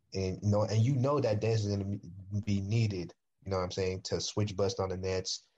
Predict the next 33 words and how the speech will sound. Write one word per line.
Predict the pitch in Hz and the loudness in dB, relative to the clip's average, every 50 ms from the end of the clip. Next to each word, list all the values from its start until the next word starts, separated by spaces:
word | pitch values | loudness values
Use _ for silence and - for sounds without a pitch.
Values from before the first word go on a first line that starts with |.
| _ _ _ _ | _ _ _ _
to | - - | -10 -8
take | - - 107 95 - - | -4 -2 -2 -2 -2 -4
pressure | - - 101 95 - 98 95 | -2 0 0 0 2 0 2
off | 90 87 90 90 - - | 2 2 2 0 -2 -4
when | 90 85 87 | -8 -8 -4
Bron | 85 90 90 90 92 92 | -2 0 0 0 0 -2
is | 92 87 90 | -4 -2 -2
off, | 87 87 90 90 87 82 82 - - _ _ _ _ _ _ _ _ _ - | 0 0 2 2 0 0 -2 -4 -10 _ _ _ _ _ _ _ _ _ -10
and, | - - - - | -10 -10 -8 -6
and, | 87 90 90 | -8 -6 -6
you | 87 | -4
know, | 87 85 85 | -4 -4 -2
to, | - 87 - - | -2 -4 -4 -4
and | 87 92 | -6 -6
to, | - 82 78 - | -4 -4 -4 -4
and | - - | -6 -8
to | - | -2
help | - 95 90 - - | -2 -2 -2 -2 -2
run | 92 92 | -4 -4
the | 92 - | -4 -2
offense | - 90 90 - 87 90 90 - | -2 -2 -2 -4 -6 -10 -10 -10
with | - 85 85 - | -12 -12 -6 -4
Bron, | 90 87 90 87 85 85 - | -2 -2 0 -2 -4 -8 -8
with | 85 85 85 82 - _ | -8 -8 -8 -10 -12 _
A | 92 92 95 | -6 -6 -6
D | 95 92 90 | -4 -6 -6
or | 92 90 85 | -6 -6 -6
with | 85 82 82 | -8 -8 -8
any | 87 92 90 | -8 -8 -6
of | 87 82 | -8 -8
the | 85 | -10
bench | 73 - 87 87 87 - - - | -6 -4 -4 -4 -4 -6 -12 -10
bigs. | - 87 85 85 85 - - | -6 -4 -4 -4 -6 -8 -12